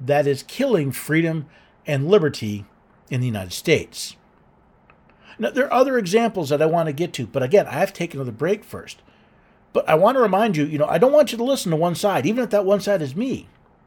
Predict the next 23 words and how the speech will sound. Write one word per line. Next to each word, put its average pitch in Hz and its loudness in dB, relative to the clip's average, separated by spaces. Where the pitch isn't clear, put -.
So 175 -2
you 240 0
can 302 -8
go 247 6
to 175 4
America 175 0
Out 175 0
Loud 156 2
dot 139 2
com 139 -4
and 127 -2
you 214 -2
can 208 -10
hear 160 -2
different 185 0
voices 143 0
from 110 -8
different 208 2
points 175 -6
of 160 -8
view, 123 -4
discussing, 208 2
debating, 160 -2